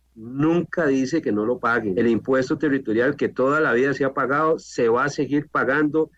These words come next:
sea quien sea la empresa que corresponda pagarlo.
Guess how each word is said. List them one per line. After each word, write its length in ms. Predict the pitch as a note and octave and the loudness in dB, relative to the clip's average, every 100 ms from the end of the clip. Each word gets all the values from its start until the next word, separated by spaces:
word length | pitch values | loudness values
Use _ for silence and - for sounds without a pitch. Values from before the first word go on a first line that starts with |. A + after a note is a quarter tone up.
| _ | _
sea 460 | _ - D#3 D3+ E3 | _ -6 0 0 0
quien 340 | - C#3+ A2 | -4 -2 -2
sea 320 | G2 C#3+ C#3+ D3+ | 0 0 2 2
la 100 | B2+ | 0
empresa 640 | F#2+ - B2 B2+ C3 B2+ | -2 -2 0 0 -2 -8
que 200 | A#2+ G2+ _ | -6 -8 _
corresponda 760 | - G2 G2 - A2+ A2 A#2 - | -2 0 0 0 0 2 -2 -2
pagarlo. 500 | G#2 F#2+ F2+ D#2+ | 0 2 0 -2